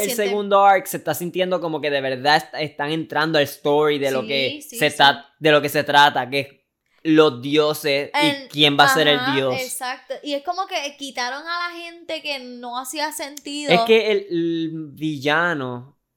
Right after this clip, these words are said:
Speaker 2: principal de la serie, básicamente, ya no, eh, ya no,
Speaker 1: Ya.
Speaker 2: ya, no, ya no,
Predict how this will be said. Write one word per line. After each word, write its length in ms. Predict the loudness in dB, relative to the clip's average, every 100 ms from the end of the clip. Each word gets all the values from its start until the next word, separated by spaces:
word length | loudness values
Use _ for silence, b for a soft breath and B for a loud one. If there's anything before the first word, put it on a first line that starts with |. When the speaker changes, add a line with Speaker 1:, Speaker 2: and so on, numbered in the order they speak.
| _ _ -4
Speaker 2:
principal 840 | -2 0 0 -2 2 4 4 2
de 120 | 0 0
la 120 | 0
serie, 800 | 0 0 2 0 -2 -4 -8 _ _ _ _ _ _ _
básicamente, 1600 | -12 -12 -14 -20 0 2 4 2 0 0 -2 -4 -4 -4 -10 _ _ _ _
ya 280 | 2 4 4
no, 80 | 2
eh, 220 | -2 -2
ya 160 | 2 2
no, 320 | 0 -6 -10
Speaker 1:
Ya. 260 | -10 -10 -4
Speaker 2:
ya, 340 | -2 -2 -4 _
no, 360 | -10 -10 -10 _ _
ya 180 | 2
no, 80 | 2